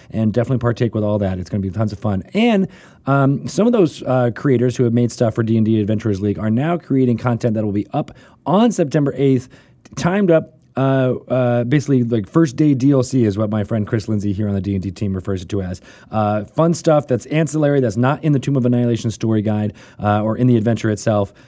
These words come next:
uh, but is, uh, new stuff that you can, uh, partake in. There's a lot of really fun and interesting things, and that is with the Guild Adept program on the Dungeon Masters Guild. Uh, if you wanna find out more about that, definitely go, um,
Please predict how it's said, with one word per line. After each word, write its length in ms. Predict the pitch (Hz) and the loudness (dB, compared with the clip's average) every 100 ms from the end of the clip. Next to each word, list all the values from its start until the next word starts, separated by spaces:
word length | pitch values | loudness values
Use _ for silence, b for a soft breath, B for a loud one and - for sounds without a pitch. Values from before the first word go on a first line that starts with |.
| B | B
uh, 220 | 104 104 | -2 0
but 180 | 95 107 | 0 0
is, 340 | 113 110 95 117 | 0 0 -2 -2
uh, 200 | 107 107 | 0 2
new 180 | 117 120 | 4 2
stuff 400 | - 107 90 - | 2 -2 0 -4
that 120 | 101 | -4
you 140 | 98 | -2
can, 180 | 92 92 - 82 | -4 -6 -8 -8
uh, 140 | 95 | -8
partake 420 | 95 101 92 98 92 | -4 -4 -2 -4 -4
in. 80 | |
There's 140 | 92 92 | -6 -4
a 40 | |
lot 120 | 107 | -4
of 80 | 107 | -2
really 160 | 104 101 | -2 -2
fun 220 | - 104 | -2 -2
and 100 | 98 | -2
interesting 380 | 98 101 95 92 | -4 -6 -8 -6
things, 320 | 101 98 92 B - | -4 -4 -6 B -4
and 100 | 110 | 0
that 60 | |
is 120 | 120 - | 0 0
with 160 | 101 | -4
the 100 | 107 | -4
Guild 340 | 87 120 127 113 | -2 0 0 -2
Adept 380 | 101 107 113 - | -4 -2 -4 -2
program 500 | 120 95 95 90 92 | -2 0 -2 -4 -4
on 100 | 95 | -4
the 60 | 95 | -4
Dungeon 240 | 95 92 | -4 -6
Masters 300 | 92 87 87 | -6 -8 -10
Guild. 300 | 82 95 90 B B B | -6 -6 -6 B B B
Uh, 160 | 104 104 | -4 -4
if 120 | 98 | 0
you 60 | 113 | 2
wanna 280 | 117 110 98 - | 2 0 -2 -10
find 300 | - 135 127 | -6 -2 2
out 160 | 123 110 | 2 2
more 220 | 127 127 | 2 2
about 280 | 117 117 98 | 2 0 2
that, 260 | 123 110 101 | 2 2 0
definitely 320 | 123 135 117 | 0 0 0
go, 340 | 117 117 113 B B B | 2 2 0 B B B
um, 480 | 110 110 107 107 98 | 0 2 2 2 -2